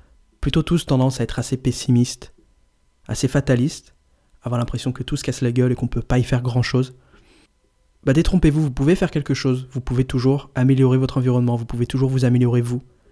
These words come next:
vous pouvez toujours être une influence, une inspiration pour les gens qui vous entourent. Et ça, c'est déjà important, c'est déjà très important et vous savez pas l'impact que ça peut potentiellement avoir si vous avez les bons mots pour les bonnes personnes au bon moment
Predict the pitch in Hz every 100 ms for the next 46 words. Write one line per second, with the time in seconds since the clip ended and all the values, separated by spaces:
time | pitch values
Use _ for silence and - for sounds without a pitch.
0 | _ - 123 123 - 135 151 135 - _
1 | 131 131 131 - 131 131 - - - _
2 | _ _ _ _ - - - 123 131 -
3 | 143 139 - 131 127 120 123 127 120 120
4 | 117 120 - _ _ _ _ _ _ _
5 | _ _ _ - - 156 139 131 131 131
6 | 131 - 123 - 123 123 147 - - 143
7 | 131 123 - 135 135 120 117 _ _ _
8 | _ _ _ _ _ - 127 - 127 143
9 | 151 131 123 - _ - 143 - - -
10 | _ _ _ _ _ - 131 123 151 156
11 | 143 131 127 120 117 120 123 - _ _
12 | _ _ _ _ _ _ _ _ - 120
13 | 120 117 120 127 123 120 - 120 117 120
14 | 127 120 127 123 120 123 120 120 127